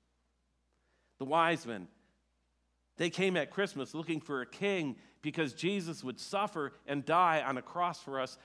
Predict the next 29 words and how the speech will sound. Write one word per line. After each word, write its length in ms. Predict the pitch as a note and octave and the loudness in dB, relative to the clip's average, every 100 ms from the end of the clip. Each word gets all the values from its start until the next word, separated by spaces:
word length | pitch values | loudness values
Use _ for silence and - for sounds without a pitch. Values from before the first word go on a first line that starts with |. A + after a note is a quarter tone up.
| - | -6
under 240 | E3+ E3 D3+ | -4 -2 -2
a 40 | |
sign 440 | - F3 F3+ F3+ D3+ | -2 2 2 2 0
that 160 | C#3 B2+ | -4 0
read, 360 | F3 D#3+ B2+ - - | 4 4 4 -6 -14
"Jesus 440 | - F#3+ E3 D#3 - | -2 -2 0 -6 -6
of 140 | C3 | -6
Nazareth, 600 | C3+ C#3 C3+ G#2+ G2+ F2+ - _ _ | -2 0 -2 -4 -10 -12 -18 _ _
King 480 | - F3+ C#3+ G#2 E2 - - _ _ - _ - _ | -4 -2 0 -2 -8 -20 -20 _ _ -20 _ -20 _
of 100 | A#2 | -10
the 80 | G#2+ | -8
Jews." 560 | G#2 G#2 E2+ E2 - - _ _ _ _ _ _ _ _ _ _ _ - - | -6 -6 -6 -12 -20 -20 _ _ _ _ _ _ _ _ _ _ _ -20 -8
And 160 | C3 | -6
Joseph 400 | C#3 D3+ D3+ D3 | 2 0 0 -6
didn't 260 | D3 D#3 C#3+ | -4 -4 -2
reject 460 | C#3+ C3 D3 D3 C#3 | -6 -2 -2 -2 -4
Mary, 440 | C3+ C3+ A#2+ G2+ - _ _ | -2 -2 -2 -6 -12 _ _
even 220 | D#3+ F3 E3+ | 0 2 2
though 140 | D#3 | 2
the 100 | D3 | 0
child 400 | - D#3+ D#3+ B2+ | 2 4 4 2
wasn't 320 | D3+ C#3 A2+ | -4 -4 -10
his, 460 | - F#2+ F#2 - - _ _ _ _ _ _ _ _ _ _ _ _ _ _ _ _ - | -8 -8 -8 -14 -20 _ _ _ _ _ _ _ _ _ _ _ _ _ _ _ _ -16
because 280 | A2 C#3 | -6 -4
that 220 | B2+ C3+ - | 0 0 0
child 360 | C#3 C3 B2 | 2 2 2
would 120 | A#2 F#2+ | -4 -8
be 120 | F#2+ | -12
Jesus, 640 | - A#2 A2+ - - - | -8 -8 -8 -14 -20 -20